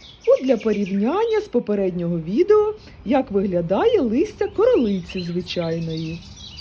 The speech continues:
Впевнитися, що це точно ромашка лікарська,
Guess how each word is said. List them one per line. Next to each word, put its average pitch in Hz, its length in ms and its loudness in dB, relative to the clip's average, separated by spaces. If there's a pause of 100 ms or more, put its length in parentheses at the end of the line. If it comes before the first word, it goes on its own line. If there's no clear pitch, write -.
(1300)
Впевнитися, 208 640 0
що 220 140 -4
це 233 140 2
точно 208 460 0
ромашка 180 520 -4
лікарська, 202 600 -2